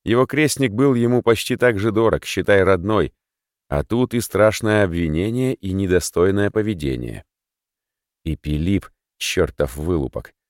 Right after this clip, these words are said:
просил же его: «Ограничься повешением». Так нет, уперся как баран. Полагается кол, старики говорят, полагается кол. Иван скривился, вспомнив ненавистную морду личного врага.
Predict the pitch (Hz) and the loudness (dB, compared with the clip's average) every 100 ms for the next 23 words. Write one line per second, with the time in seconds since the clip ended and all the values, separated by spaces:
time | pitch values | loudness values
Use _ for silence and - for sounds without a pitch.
0 | _ - 85 - 120 123 95 107 95 76 | _ -2 -2 0 -2 -2 0 0 2 2
1 | 82 95 135 135 - 120 123 120 - 78 | 4 2 2 -2 -2 0 2 2 0 -4
2 | 73 69 73 - 73 76 78 76 69 80 | -4 -2 -4 -4 -6 -4 -4 -4 -4 0
3 | 82 - 80 76 69 73 87 78 - _ | 0 -2 -4 -4 -2 0 0 -2 -8 _
4 | _ _ _ - 67 67 76 73 - 76 | _ _ _ -6 -4 0 0 0 -2 -10
5 | - 80 92 90 78 67 - 76 78 76 | -4 2 4 4 2 -4 -10 -4 -4 -4
6 | 82 76 78 80 76 - 73 73 76 71 | -4 0 2 2 0 -2 -2 2 0 0
7 | - 71 - 90 104 101 76 _ _ _ | -4 -8 0 4 4 4 0 _ _ _
8 | _ _ _ _ _ _ _ _ 85 90 | _ _ _ _ _ _ _ _ -4 0
9 | 104 170 160 - 160 139 160 156 160 - | 0 0 -4 -2 -2 2 2 2 -2 -2
10 | - 127 98 80 95 101 113 117 98 - | 0 2 2 -2 -2 0 0 0 -2 -4
11 | 101 107 110 76 76 90 80 - 80 78 | -4 -2 -2 -2 -2 -4 -6 -4 -2 -2
12 | 95 78 62 | -2 -2 -6